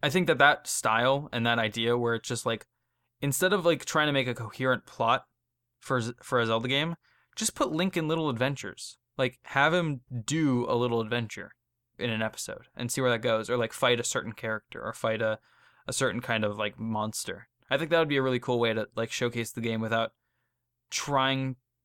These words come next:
to overshadow it or trying to do anything that isn't more an homage to a game series that we like.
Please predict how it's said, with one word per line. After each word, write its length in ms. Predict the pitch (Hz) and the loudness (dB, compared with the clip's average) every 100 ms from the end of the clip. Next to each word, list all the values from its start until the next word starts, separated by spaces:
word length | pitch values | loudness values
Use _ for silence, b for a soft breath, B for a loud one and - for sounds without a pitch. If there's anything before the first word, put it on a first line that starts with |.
| _ _ - | _ _ -8
to 480 | - 131 117 110 - - | -4 0 0 0 -6 -2
overshadow 640 | 135 123 117 127 120 135 | 0 2 0 2 4 2
it 120 | 147 - _ _ _ _ - | 0 -6 _ _ _ _ -6
or 80 | 120 | -2
trying 260 | 127 117 | 0 0
to 440 | - 117 113 110 113 | -2 -4 -4 -6 -2
do 140 | 120 | -2
anything 260 | 113 110 113 | 0 -2 -6
that 100 | - | -4
isn't 300 | 123 113 113 - _ _ _ | -2 -2 -4 -8 _ _ _
more 220 | - 117 107 | -4 0 0
an 80 | - | 0
homage 560 | 117 110 104 107 - - | 0 2 0 -2 -8 -8
to 340 | 113 110 107 - | -6 -6 -8 -6
a 140 | 110 | -8
game 240 | - 110 | -6 -8
series 260 | - 120 117 | -2 -2 -2
that 80 | 123 | -4
we 60 | |
like. 340 | 123 143 - | -2 -4 -6